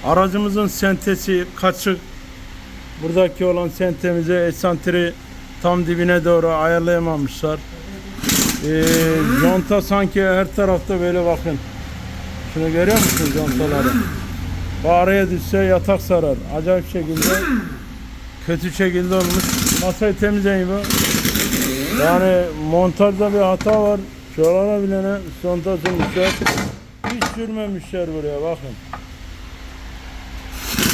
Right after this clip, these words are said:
Yani bunu bir toparlarken göreceksiniz temizliğini. Her şeyini sökeceğiz zaten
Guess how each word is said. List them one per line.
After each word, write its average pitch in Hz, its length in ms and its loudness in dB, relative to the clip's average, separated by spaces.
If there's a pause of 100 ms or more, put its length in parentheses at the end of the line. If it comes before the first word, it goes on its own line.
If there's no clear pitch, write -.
(1700)
Yani 175 300 2
bunu 208 220 2
bir 208 280 4 (180)
toparlarken 208 760 2
göreceksiniz 190 760 2
temizliğini. 180 640 0 (600)
Her 196 160 4
şeyini 196 300 0
sökeceğiz 190 480 0
zaten 165 380 -2